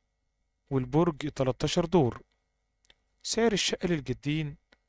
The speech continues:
مليون ومتين ألف جنيه، ومساحة الشقة مية وسبعة متر. للتواصل مع المالك والشراء والمعاينة يرجى الاتصال بنا وترك رقم الهاتف الخاص بكم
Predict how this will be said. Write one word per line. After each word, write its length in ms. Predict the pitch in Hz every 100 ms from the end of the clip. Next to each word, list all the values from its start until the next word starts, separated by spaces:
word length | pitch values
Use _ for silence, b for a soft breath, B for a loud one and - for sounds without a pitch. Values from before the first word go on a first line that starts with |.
| _ _ _ _ -
مليون 380 | 139 147 196 214
ومتين 320 | 175 143 165 -
ألف 180 | 147 175
جنيه، 400 | 170 143 110 _ _ _ _ _ _ _ _ _
ومساحة 340 | 143 - 208 220
الشقة 540 | 147 - 175 - 165 147
مية 320 | 139 160 160
وسبعة 320 | 139 156 156
متر. 440 | 160 - - - _ _ _ _ _ _ _ _ _ _ _ _ _ _ _ _ -
للتواصل 540 | 147 - 180 226 - 233
مع 200 | 185 151
المالك 560 | 131 147 156 160 - -
والشراء 400 | 131 - 135 160
والمعاينة 580 | 151 127 123 143 143 143 _ _ _ _ _ _ _ _ _
يرجى 240 | 170 190 208
الاتصال 540 | 165 - 139 - 156
بنا 280 | 139 151 156
وترك 580 | 135 123 147 147 - -
رقم 300 | 147 - 151
الهاتف 320 | 127 143 -
الخاص 340 | 135 147 -
بكم 360 | 139 147 156 147